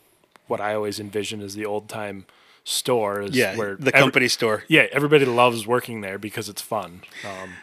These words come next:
Speaker 1: and I think that's why we kinda wanted to have a podcast is
Speaker 2: Yeah,
Speaker 1: to
Speaker 2: talk about it.
Speaker 1: to talk about the fun and talk about all the other stuff that the, the shop talk that goes
Speaker 2: Yeah.
Speaker 1: on here.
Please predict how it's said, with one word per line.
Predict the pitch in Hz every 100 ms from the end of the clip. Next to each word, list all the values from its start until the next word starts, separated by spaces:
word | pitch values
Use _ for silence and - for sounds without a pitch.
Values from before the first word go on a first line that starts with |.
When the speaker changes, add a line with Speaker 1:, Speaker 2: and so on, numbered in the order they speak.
| -
Speaker 1:
and | 143
I |
think | 151 147
that's | 135 -
why | 123
we | 120 123
kinda | - 139
wanted | 123 110 95 _ _ _ _ _ _ -
to | -
have | 98 123
a | 135
podcast | _ - 92 90 101 92 - -
is | -
Speaker 2:
Yeah, | 107 170
Speaker 1:
to | 120 _ _
Speaker 2:
talk | - 156
about | - - 82
it. | - -
Speaker 1:
to | 123
talk | 135 120
about | 131 127 -
the |
fun | 110 117 110 139
and | 117 107
talk | 117 113
about | 127
all | 123
the | 120 117
other | 127
stuff | 120 123 113 -
that | 101 95 _ - - _
the, | - 117 -
the | 127
shop | 110 131 117 117
talk | - 98 85 - -
that | 101
goes | 110 104
Speaker 2:
Yeah. | 98
Speaker 1:
on | 95 87
here. | 92